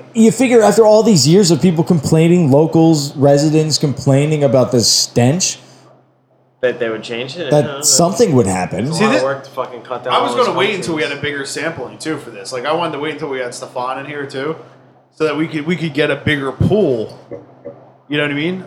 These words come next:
Speaker 3: of people to question.
Speaker 1: I think
Speaker 3: Sure.
Speaker 1: Stefan would just be sitting there in silence, dumbfounded by
Speaker 3: Well,
Speaker 1: all of
Speaker 3: Stefan
Speaker 1: us.
Speaker 3: has obviously just taken a backseat approach to this entire thing. What,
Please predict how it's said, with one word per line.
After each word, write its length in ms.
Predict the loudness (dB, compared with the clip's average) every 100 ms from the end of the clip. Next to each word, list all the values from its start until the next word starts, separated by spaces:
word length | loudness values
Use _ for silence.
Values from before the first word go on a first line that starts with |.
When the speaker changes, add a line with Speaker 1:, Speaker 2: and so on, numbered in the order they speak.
| -6
Speaker 3:
of 160 | -4 -4
people 240 | -4 -4
to 80 | -4
question. 200 | 2 4
Speaker 1:
I 40 |
think 180 | 6 4
Speaker 3:
Sure. 200 | 4 2
Speaker 1:
Stefan 440 | 2 4 4 4 4
would 120 | 6
just 240 | 4 4
be 100 | 2
sitting 360 | 4 4 4 4
there 180 | 6 4
in 80 |
silence, 560 | 4 2 4 4 2 0
dumbfounded 1040 | -2 2 2 2 0 2 2 4 2 2
by 80 | 2
Speaker 3:
Well, 100 | 4
Speaker 1:
all 80 | 4
of 60 | 4
Speaker 3:
Stefan 460 | 4 4 6 4
Speaker 1:
us. 80 | 2
Speaker 3:
has 140 | 2 2
obviously 580 | 2 2 0 -2 -2
just 240 | -2 -4 -2
taken 240 | -4 -4
a 60 | -4
backseat 440 | -4 -4 -6 -10
approach 360 | -4 -2 -2 -4
to 60 |
this 160 | -8 -10
entire 360 | -8 -8 -8 -12
thing. 240 | -18 -14
What, 200 | -12 -12